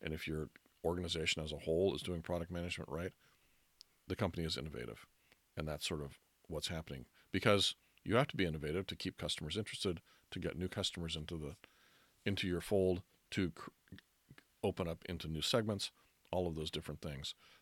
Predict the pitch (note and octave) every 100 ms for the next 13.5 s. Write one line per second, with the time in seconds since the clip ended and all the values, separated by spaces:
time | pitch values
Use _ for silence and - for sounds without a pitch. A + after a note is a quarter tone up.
0 | - F2 F2+ F2 - - F2+ E2 C#2+ C#2+
1 | - _ _ _ D#2+ D2+ D2 D2 C#2+ D2
2 | - - _ - - _ - G#2+ - C#3
3 | A2+ F#2 E2+ E2+ - _ _ - - _
4 | F#2+ G#2 C#3+ D#2+ G2+ - - - A2 -
5 | D#3 D3 A#2 A#2 - - _ _ _ _
6 | A2 - - G#2 - F#2+ - G2 - F#2+
7 | F#2+ F#2+ F2+ F#2+ F2+ A2+ E2 D#2 - E2
8 | F#2+ G2+ G2 F#2 F2 F#2+ G2+ F#2+ - F#2+
9 | F#2 D#2 D#2 - - - - D#2+ - -
10 | - D#2+ - C2 C#2+ E2 - C#2+ D#2+ -
11 | - - - - - _ G#2+ A#2+ D3 B2
12 | B2 A2 G#2 G2 - F#2 - A2+ E3 A#2+
13 | G#2 G#2 G2 F#2+